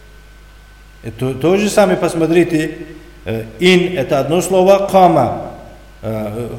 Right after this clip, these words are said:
вт-, два, второе, второе слово, «зайдун», третье слово. Посмотрите, три слова, но всё равно это не считается калям. Почему? Потому что незаконченный смысл.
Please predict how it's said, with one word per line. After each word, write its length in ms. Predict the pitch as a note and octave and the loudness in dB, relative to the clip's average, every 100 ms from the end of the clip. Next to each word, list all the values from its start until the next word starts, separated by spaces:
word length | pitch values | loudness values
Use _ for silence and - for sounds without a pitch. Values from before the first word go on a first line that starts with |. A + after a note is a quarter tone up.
| A2+ | -14
вт-, 300 | - C3+ C3 A#2 | -12 -8 -6 -6
два, 560 | B2 D3+ E3 - - | 0 2 2 -2 -8
второе, 340 | - C#3 D#3 F3+ | -2 0 2 2
второе 600 | - C#3+ - C#3+ D3 F3+ | -2 -8 -8 -2 0 0
слово, 680 | F#3+ G3 G3+ A#3+ - - - | 0 2 4 4 2 -8 -10
«зайдун», 840 | A2+ D3+ F3 E3+ G#3 B3 - - - | -2 4 6 6 2 0 -4 -6 4
третье 300 | A3 A3+ F#3 | 6 6 2
слово. 240 | D#3 B2+ | 0 -2
Посмотрите, 500 | D3+ D#3 E3 F#3 D3+ | -2 -4 -4 -4 -4
три 260 | - A3 A#3+ | -2 -2 0
слова, 340 | A#3+ A3+ C4+ | 2 4 4
но 160 | G#3 F3+ | 2 0
всё 180 | F#3 | 0
равно 460 | F#3 E3+ F3 A#3 A#3 - - | 2 2 0 -2 -2 -10 -8
это 320 | C#3+ C#3+ F3+ | -4 -2 -2
не 120 | F3+ D#3 | -2 -4
считается 760 | - C#3 D3 D#3 - F3 F#3 F#3 - - - | -6 -4 -2 -2 -2 -2 -2 -6 -14 -18 -2
калям. 380 | D#3+ D#3+ D3+ B2+ | 2 4 4 2
Почему? 420 | C3+ D3 C#3 F3+ | -4 -6 -4 -4
Потому 380 | - C#3 C3 C#3 | -4 -4 -4 -6
что 160 | C3 D#3 | -6 -4
незаконченный 840 | E3 D3+ D#3 D#3+ D#3+ E3+ E3+ F3+ | -2 -2 -4 -4 -4 -4 -4 -4
смысл. 520 | F3 G#3+ A#3 - - | -4 2 2 2 -2